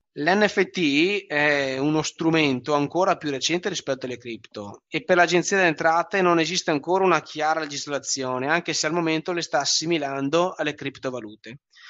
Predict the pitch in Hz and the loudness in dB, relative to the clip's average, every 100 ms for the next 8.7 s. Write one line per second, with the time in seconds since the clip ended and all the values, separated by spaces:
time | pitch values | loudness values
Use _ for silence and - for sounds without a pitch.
0 | - - - - 160 170 180 185 190 190 | -20 -18 -20 -6 0 2 4 4 6 4
1 | 196 - 143 147 156 147 127 139 143 135 | 4 0 -2 -2 -2 -4 -4 -6 -6 -8
2 | 139 135 - 143 139 135 123 113 - _ | -8 -2 0 0 2 0 0 -6 -14 _
3 | - 135 135 131 147 139 131 147 170 165 | -4 0 2 2 -2 0 -2 0 2 2
4 | 135 - 120 117 - - - 160 156 143 | 2 -4 -12 -10 -8 -8 -2 0 0 -2
5 | 131 151 143 151 151 170 139 147 135 135 | -2 -2 -4 -10 -6 -4 0 0 0 -4
6 | 127 143 151 147 131 151 156 - 160 147 | -4 0 0 -2 -6 -4 -2 0 0 0
7 | 143 - 143 135 143 170 147 135 143 147 | -2 -4 -4 -4 -4 -4 -4 0 2 4
8 | 131 131 123 117 113 113 | 2 -2 -6 -6 -8 -8